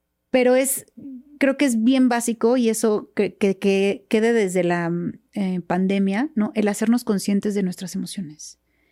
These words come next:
y hacerlos conscientes a ellos de sus emociones. Sale a la escuela y me dice, "¿Cómo te fue? ¿Cómo te fue, Gael?". "Bien". "¿Bien? ¿Bien qué?".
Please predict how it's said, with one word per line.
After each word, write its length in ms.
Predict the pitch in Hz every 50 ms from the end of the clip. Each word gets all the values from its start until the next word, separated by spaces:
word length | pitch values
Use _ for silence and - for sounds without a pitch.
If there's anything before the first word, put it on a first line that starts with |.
| _ _ _
y 120 | - 214 226
hacerlos 400 | 208 208 - 240 226 254 277 -
conscientes 540 | - 220 208 - 208 208 196 - 247 240 - -
a 120 | - 214 208
ellos 300 | 208 208 202 226 233 214
de 80 | 208
sus 200 | 185 - 185 -
emociones. 680 | 196 190 190 - - 202 190 170 170 156 - - - _ _ _ _ _ _ _ _
Sale 260 | - - 226 226 247
a 40 | 254
la 80 | 233
escuela 280 | 196 - - - 208 214
y 40 | 208
me 60 | 196
dice, 180 | 190 - 214
"¿Cómo 200 | - - 247 269
te 100 | 262 247
fue? 240 | 220 - 226 226 - - 208 202 -
¿Cómo 140 | - - 269
te 100 | 269 254
fue, 140 | 254 247 226
Gael?". 300 | 214 185 190 - - _ _
"Bien". 360 | - 262 277 285 302 302 - _ _ _ _ _ _ _ _ _ _ _ _ _ _ _ _ _ _ _ _ _
"¿Bien? 360 | 185 190 190 233 269 262 _ _ _ _
¿Bien 160 | - 226 247 254
qué?". 260 | 262 277 294 285